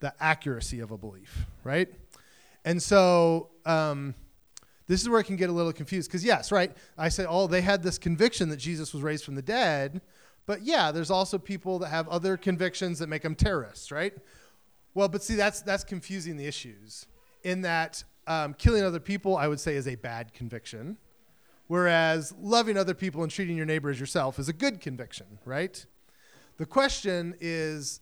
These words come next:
historicity, right? How historical is it? And many of these people that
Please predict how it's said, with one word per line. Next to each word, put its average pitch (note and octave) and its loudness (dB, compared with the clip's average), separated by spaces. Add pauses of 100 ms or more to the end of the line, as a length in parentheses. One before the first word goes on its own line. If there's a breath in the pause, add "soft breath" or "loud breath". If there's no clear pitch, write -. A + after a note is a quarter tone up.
historicity, D3 -6
right? D#3 -4 (220 soft breath)
How D#3 0
historical E3+ -2
is A#2 -14
it? G2+ -20 (640 soft breath)
And F#3 2
many D4+ 6
of G3+ 2
these G3 0
people D#3+ 0
that D3+ -4